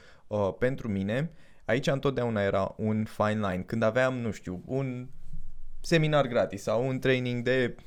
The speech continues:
dezvoltare personală și îl promovam, nu știu ce, nu știu cum, și așteptam oamenii în sală, veneau puțini.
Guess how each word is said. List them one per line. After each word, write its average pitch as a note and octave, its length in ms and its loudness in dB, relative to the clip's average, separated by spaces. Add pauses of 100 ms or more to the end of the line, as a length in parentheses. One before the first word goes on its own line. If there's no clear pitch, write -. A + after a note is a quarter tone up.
dezvoltare A#2 540 0
personală F#2+ 640 -2
și - 320 -8
îl B2+ 100 -4
promovam, A#2 500 -4
nu G2+ 80 -6
știu - 220 -10
ce, G2 60 -6
nu G2 60 -6
știu - 160 -14
cum, A#3 240 -6
și - 120 -6
așteptam B2+ 400 -6
oamenii A2 280 -4
în G#2 60 -6
sală, - 460 -2 (720)
veneau G3+ 220 2
puțini. F3 500 -2